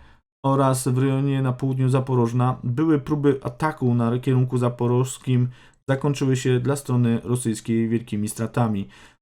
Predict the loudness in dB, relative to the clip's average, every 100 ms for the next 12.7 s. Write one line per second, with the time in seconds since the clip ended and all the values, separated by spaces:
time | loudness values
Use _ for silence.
0 | -10 -6 -6 0 0 2 -2 -2 -2 0
1 | 2 2 0 -2 0 0 0 -2 0 -2
2 | -4 _ _ _ -4 0 0 2 4 4
3 | 2 0 -2 -4 0 0 0 -4 -2 -4
4 | 0 0 -2 -2 -2 -2 -2 -8 -14 -10
5 | -4 -4 -2 0 0 0 -6 -20 _ _
6 | -2 2 2 2 2 0 0 0 -2 -8
7 | -2 -2 0 -2 -2 -4 -6 -16 _ -2
8 | 4 4 4 2 -2 _ -2 -2 -2 -8
9 | -12 -2 0 2 0 -2 -2 -2 2 4
10 | 4 0 -2 -2 -4 -14 -4 0 2 2
11 | 0 0 0 -2 -2 0 2 2 -2 -2
12 | 0 2 2 0 0 0 -2